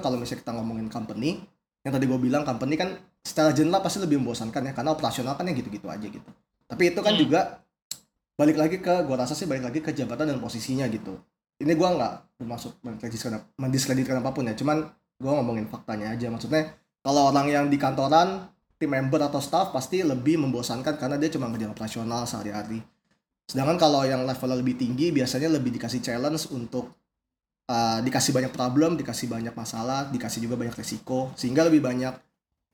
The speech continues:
Speaker 1: hal yang bisa membuat dia jadi nggak, lebih nggak bosen sih. Jadi intinya sebenarnya kalau menurut gua, eh, membosankan atau enggak, itu tergantung dari lo mau milih yang mana. Karena kan kalau misalnya membosankan, kemungkinan resikonya juga lebih rendah tuh.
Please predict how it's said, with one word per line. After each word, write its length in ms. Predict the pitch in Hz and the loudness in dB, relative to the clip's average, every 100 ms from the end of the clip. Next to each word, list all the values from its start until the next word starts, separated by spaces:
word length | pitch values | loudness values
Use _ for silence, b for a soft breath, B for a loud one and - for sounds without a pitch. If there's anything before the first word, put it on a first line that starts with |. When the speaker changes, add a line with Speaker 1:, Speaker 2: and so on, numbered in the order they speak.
| _ | _
Speaker 1:
hal 140 | - 160 | 4 6
yang 100 | 170 | 6
bisa 140 | 151 | 4
membuat 280 | 143 135 135 | 2 0 0
dia 100 | 160 | 2
jadi 120 | 143 | 2
nggak, 120 | 123 | 0
lebih 120 | 120 113 | -2 -6
nggak 120 | 110 | -6
bosen 260 | 113 127 | -6 -6
sih. 160 | 120 110 107 _ _ - | -8 -10 -14 _ _ -4
Jadi 160 | 131 175 | 4 4
intinya 240 | 175 180 | 6 2
sebenarnya 380 | 196 139 147 190 - | 2 2 2 0 -2
kalau 160 | - 135 | -4 -4
menurut 240 | 123 120 113 | -2 -4 -2
gua, 220 | 139 180 185 - _ _ _ _ _ _ | 0 0 -2 -12 _ _ _ _ _ _
eh, 540 | - 135 131 131 131 131 127 - - | 2 4 6 6 6 4 0 -10 0
membosankan 760 | 156 151 156 151 147 151 156 | 6 6 6 4 4 2 -2
atau 240 | - 147 143 | -6 -2 0
enggak, 260 | 131 180 - - | 2 2 2 -6
itu 160 | 156 | -4
tergantung 480 | 190 165 135 135 160 | -2 0 0 -2 0
dari 140 | 139 | 0
lo 120 | 139 147 | 2 2
mau 140 | 170 | 4
milih 200 | 156 131 | 4 2
yang 120 | 120 | 0
mana. 260 | 139 151 127 | 0 -2 -2
Karena 200 | 127 143 | -2 0
kan 140 | 185 196 - _ | 0 -2 -10 _
kalau 240 | 139 139 | 0 2
misalnya 680 | 135 139 131 131 131 131 - - | 2 2 2 2 0 -2 -8 -8
membosankan, 600 | 139 131 131 127 147 175 | -2 0 0 0 0 0
kemungkinan 400 | 143 127 147 170 | 0 0 0 0
resikonya 400 | 143 135 151 170 | -2 -2 -2 0
juga 180 | 123 | -2
lebih 200 | 113 113 | -2 -4
rendah 240 | 110 117 127 | -4 -4 -4
tuh. 140 | - | -8